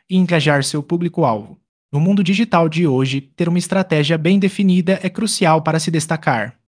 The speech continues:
Utilizar a plataforma da MySfi pode ser um grande diferencial nesse processo, oferecendo ferramentas e suporte especializados para infoprodutores como você.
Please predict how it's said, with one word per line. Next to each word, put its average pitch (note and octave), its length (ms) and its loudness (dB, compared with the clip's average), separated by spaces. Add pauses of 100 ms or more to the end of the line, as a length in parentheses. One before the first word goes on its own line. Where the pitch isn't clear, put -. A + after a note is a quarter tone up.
(120)
Utilizar F3 480 2
a E3+ 60 -2
plataforma G3 540 0
da F3 100 0
MySfi D3+ 400 -4
pode F#3+ 360 0
ser F#3+ 180 0
um F#3 80 2
grande F3+ 280 2
diferencial G3+ 720 0
nesse C3 240 -4
processo, D3+ 800 -4
oferecendo D#3 540 -2
ferramentas F3+ 680 -2
e F3 60 -4
suporte F3+ 480 -2
especializados D#3+ 800 0
para E3 240 -2
infoprodutores G3 720 0
como F#3 240 0
você. A#2+ 540 -6